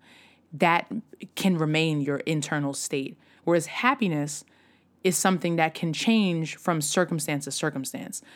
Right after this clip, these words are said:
So when you, when something good is happening, you can be happy. But when something bad is happening, you can be, you know, you won't be happy.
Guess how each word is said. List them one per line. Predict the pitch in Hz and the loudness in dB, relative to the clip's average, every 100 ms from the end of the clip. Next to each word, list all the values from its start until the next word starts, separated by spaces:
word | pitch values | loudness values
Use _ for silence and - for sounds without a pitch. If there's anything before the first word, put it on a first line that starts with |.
| - | -14
So | - 190 175 165 | -2 2 4 2
when | - 165 160 | 2 0 2
you, | 156 190 196 | 0 0 0
when | - 170 | 0 2
something | 196 160 147 | 2 2 2
good | 143 262 | 4 4
is | 262 | 4
happening, | 196 180 165 | 2 0 0
you | 151 147 | -2 -2
can | 151 | -2
be | 139 | -2
happy. | 139 127 123 131 147 - - - | -4 -6 -6 -8 -10 -20 -20 -2
But | 170 | 2
when | 175 | 2
something | 170 170 156 | 2 0 2
bad | 170 170 | 4 2
is | |
happening, | 160 139 143 139 | 0 -2 -2 -6
you | 147 | -6
can | 143 139 | -4 -4
be, | 135 131 - - | -4 -6 -8 -8
you | 143 | -4
know, | 135 131 127 - | -4 -4 -8 -10
you | 156 151 | -6 -2
won't | 165 165 | 0 -2
be | 139 | -4
happy. | 135 120 - - | -8 -8 -10 -10